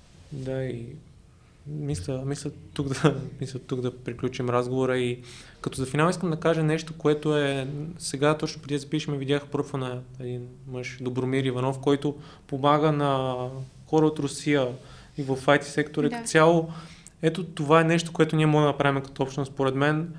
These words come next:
Speaker 1: А, неща-, инициативите покрай Червен кръст, всеки един от
Speaker 2: Точно
Speaker 1: нас,
Speaker 2: така.
Speaker 1: ако има някаква възможност да помогне на хората, които имат нужда да, да избягат оттам. И това е нещо, което така е като,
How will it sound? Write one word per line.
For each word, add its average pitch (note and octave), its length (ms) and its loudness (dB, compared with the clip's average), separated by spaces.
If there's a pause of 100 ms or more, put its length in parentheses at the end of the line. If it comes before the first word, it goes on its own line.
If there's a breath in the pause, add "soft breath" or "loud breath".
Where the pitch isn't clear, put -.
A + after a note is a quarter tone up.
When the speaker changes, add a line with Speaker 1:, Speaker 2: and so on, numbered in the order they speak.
(360 loud breath)
Speaker 1:
А, A#2+ 460 0 (200)
неща-, C3 460 -4
инициативите C#3+ 520 0
покрай C3+ 240 0
Червен C3 320 2
кръст, C#3 280 -2
всеки D#3+ 260 0
един D3 160 2
от D3+ 60 0
Speaker 2:
Точно D3+ 160 2
Speaker 1:
нас, D3 140 4
Speaker 2:
така. D#3 200 -2
Speaker 1:
ако C#3 140 2 (500 loud breath)
има D#3+ 220 6
някаква D#3 520 0
възможност C#3+ 640 4
да C3+ 140 0
помогне C#3 360 2
на C3+ 120 -2
хората, C3+ 380 -2
които B2+ 600 -2 (340)
имат D3 360 2
нужда C#3+ 240 4
да, C3 240 0 (140)
да C3 140 2
избягат C#3 460 4
оттам. A2+ 300 -8 (680 loud breath)
И D3 120 -4
това D3 280 6
е D3 40 4
нещо, D3 320 2
което C#3 480 2
така C3 300 2
е B2+ 120 -6
като, - 340 -10